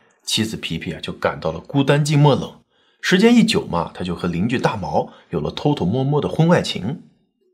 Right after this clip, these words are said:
要么这大毛怎么那么关注他邻居老王家的车在没在呢？前面也提到啊，大毛还有亚克家的钥匙呢，那这钥匙就是为了方便约会，皮皮给他配的。每次趁亚克外出，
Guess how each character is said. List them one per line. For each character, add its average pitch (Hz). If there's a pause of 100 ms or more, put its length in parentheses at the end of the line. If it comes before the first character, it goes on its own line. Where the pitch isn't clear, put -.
要 254
么 226
这 208
大 190
毛 82
怎 -
么 82
那 110
么 95
关 117
注 123
他 -
邻 92
居 135
老 90
王 -
家 135
的 -
车 196 (180)
在 90
没 76
在 82
呢？ 76 (1120)
前 180
面 208
也 92
提 -
到 131
啊， -
大 170
毛 110
还 127
有 113
亚 131
克 -
家 127
的 143
钥 202
匙 -
呢， - (240)
那 160
这 220
钥 156
匙 - (260)
就 107
是 85
为 90
了 87
方 156
便 110
约 123
会， 147 (180)
皮 156
皮 247
给 -
他 -
配 -
的。 - (600)
每 147
次 214
趁 196
亚 190
克 139
外 151
出， 160